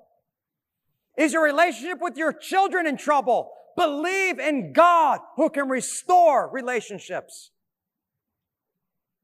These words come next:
Even in our financial struggles,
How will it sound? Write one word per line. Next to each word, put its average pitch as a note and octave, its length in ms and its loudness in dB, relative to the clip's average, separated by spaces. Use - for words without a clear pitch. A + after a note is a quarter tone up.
Even D4 300 2
in C4 120 -2
our G#3 420 0
financial A#3 480 0
struggles, - 840 -6